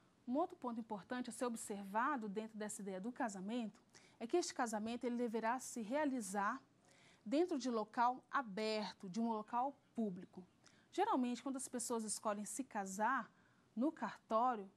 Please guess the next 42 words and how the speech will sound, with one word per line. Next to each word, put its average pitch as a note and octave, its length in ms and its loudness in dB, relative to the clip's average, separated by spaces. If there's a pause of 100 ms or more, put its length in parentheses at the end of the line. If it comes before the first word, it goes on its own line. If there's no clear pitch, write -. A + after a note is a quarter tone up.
(120)
que G#3+ 180 -4
já G3+ 200 -2
é A3 180 0
uma G3+ 380 -4
nomenclatura G3+ 640 -4
muito C4 220 2
usual G#3 340 2
no G3+ 80 -6
nosso F#3+ 260 -8
dia F3+ 140 -6
a F3 40 -8
dia, G3+ 380 -2 (600)
este F4 200 0
casamento B3+ 440 0
no A#3 100 -2
cartório C4 400 0
ele C4 100 0
é - 20 2
feito C4+ 240 -2
de C4 60 0
portas C4 420 0
abertas. G#3 560 -2
Isso E4+ 200 2
por - 200 -2
quê? G#3+ 100 -2
Para A#3 140 -4
dar A#3 120 2
publicidade C4 1200 2 (420)
para C4+ 260 4
este D#4 320 -4
ato D#4 240 2
solene. G3 560 -6 (340)
Agora, A#4 220 2
é A#4 40 -2
claro, G#3 380 0 (220)
existem D4 380 0
aquelas G#3+ 280 -4
pessoas C4 640 -2
que - 200 -10 (180)
querem F#4 380 4
se - 180 -2
casar F#3+ 580 -4